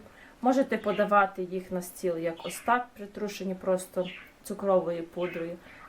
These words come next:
а можете з кулькою морозива. Звичайно, я папірчик забираю і так подаю з кулькою морозива. Усіх вас люблю.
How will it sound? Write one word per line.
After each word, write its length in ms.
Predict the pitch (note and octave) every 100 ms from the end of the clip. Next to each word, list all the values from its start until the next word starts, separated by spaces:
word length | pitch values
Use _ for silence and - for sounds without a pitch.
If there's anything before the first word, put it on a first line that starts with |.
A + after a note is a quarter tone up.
| -
а 180 | F#4+ G#4
можете 460 | G#3 A#3+ C4 -
з 100 | F#3
кулькою 540 | - F#3 F#3+ G#3 F#3 F#3 -
морозива. 520 | F3+ D3+ C#3+ - F3
Звичайно, 500 | F#3 G#3 A3 F#3 F3
я 120 | F3+
папірчик 580 | F3+ F3 F3 D#3+ - -
забираю 640 | D#3+ D#3 D#3+ F3 B3+ D4+ C#4+ - - - -
і 120 | A#3+
так 240 | A#3+ G#3+ G#3+
подаю 460 | E3 - E3+ A#3
з 120 | B3+ -
кулькою 420 | F#3 F#3+ F3+ E3+
морозива. 560 | D#3+ D3 C#3+ - - E3 - - - - - - - - -
Усіх 340 | A3 C4 B3
вас 260 | F3 - -
люблю. 480 | E3 F#3 A3+ C4